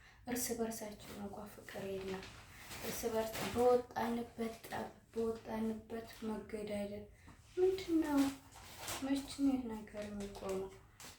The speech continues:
አገራቸው፣ አገራቸው ረብሻ ሆኖ እንኳ አገራቸው መኖሪያ አጥተው ነው የተሰደዱት ተብሎ እንዳይታዘንልን እንኳ እኛ ለራሳችን አልሆንም። ለራሴ ለእህቴ አልሆንኩም።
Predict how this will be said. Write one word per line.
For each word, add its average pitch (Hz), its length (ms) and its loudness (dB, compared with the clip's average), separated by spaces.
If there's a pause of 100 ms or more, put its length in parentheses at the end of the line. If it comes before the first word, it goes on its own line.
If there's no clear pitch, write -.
(1300)
አገራቸው፣ 247 680 8 (400)
አገራቸው 226 760 4
ረብሻ 208 280 2 (120)
ሆኖ 220 200 -4 (180)
እንኳ 202 300 -4 (1120)
አገራቸው 220 580 6
መኖሪያ 208 540 0
አጥተው 196 440 -2
ነው 196 120 -4
የተሰደዱት 196 960 -4
ተብሎ 196 340 -4
እንዳይታዘንልን 208 1200 -2
እንኳ 226 200 -6 (480)
እኛ 226 180 2 (140)
ለራሳችን 202 840 -6
አልሆንም። 196 420 -6 (520)
ለራሴ 208 460 0 (100)
ለእህቴ 202 400 -4
አልሆንኩም። 196 520 -2